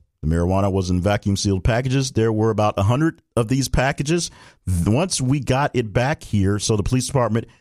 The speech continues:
to the police department, we were able to weigh it, and it was a hundred five pounds," said Latricia Woodruff of the Conway Police Department.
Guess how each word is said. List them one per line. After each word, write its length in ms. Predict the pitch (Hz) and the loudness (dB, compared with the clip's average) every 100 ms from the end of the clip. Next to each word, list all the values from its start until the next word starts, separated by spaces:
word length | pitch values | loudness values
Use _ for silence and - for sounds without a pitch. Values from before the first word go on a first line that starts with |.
| _ - | _ -4
to 160 | - 202 | -2 0
the 80 | |
police 220 | 107 95 85 | 0 0 0
department, 420 | 90 78 95 - _ | 0 0 -2 -4 _
we 160 | - 135 | 0 2
were 120 | 135 - | 2 0
able 240 | 131 131 | 0 0
to 120 | 104 | -2
weigh 360 | 92 98 123 98 | 0 0 0 0
it, 180 | - _ | -4 _
and 140 | 95 95 | -2 0
it 120 | 113 | 0
was 200 | 95 82 | 0 0
a 60 | 82 | 0
hundred 280 | 113 120 | 2 0
five 300 | 107 92 87 | 0 0 0
pounds," 640 | - - 151 110 69 - - _ _ _ _ _ _ _ - | -4 -2 0 0 -2 -8 -12 _ _ _ _ _ _ _ -4
said 180 | - 107 | 0 2
Latricia 360 | 101 - - | 0 0 0
Woodruff 340 | 98 95 110 113 | 0 0 0 -2
of 60 | |
the 80 | 90 | -4
Conway 320 | - 95 87 | 0 0 0
Police 260 | 90 92 85 | 0 0 -2
Department. 560 | - 95 - - - | -2 -2 0 -2 -4